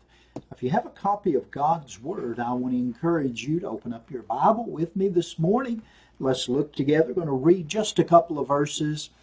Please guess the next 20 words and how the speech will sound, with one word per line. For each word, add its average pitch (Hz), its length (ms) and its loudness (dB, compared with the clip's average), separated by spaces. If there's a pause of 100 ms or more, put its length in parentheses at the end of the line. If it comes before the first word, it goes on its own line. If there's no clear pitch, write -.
(460)
as 123 280 -4
we're 117 200 -6 (120)
doing 127 360 -2
our 107 160 -8
study 147 520 -2
in 104 160 -6
John 139 440 -4
chapter - 500 -10
six, - 680 -4 (420)
and 120 100 -6
we've 131 240 2
entitled 135 720 2
this 135 300 0
little 127 240 0
Bible 120 380 -4
study, 117 420 -8
A 107 80 -8
Journey 123 580 -4
Through 117 340 -8
John. 117 560 -6